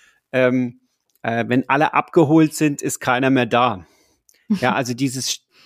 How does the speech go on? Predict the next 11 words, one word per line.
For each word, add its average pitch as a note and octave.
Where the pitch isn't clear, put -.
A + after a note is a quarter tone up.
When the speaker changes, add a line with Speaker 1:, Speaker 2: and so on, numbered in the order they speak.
Speaker 1:
ständige F#3+
Abholen F3+
von C#3
Menschen, D#3
damit C#3+
sie C3
wieder C3
wirksam D#3+
werden B2+
können, D#3+
äh, C3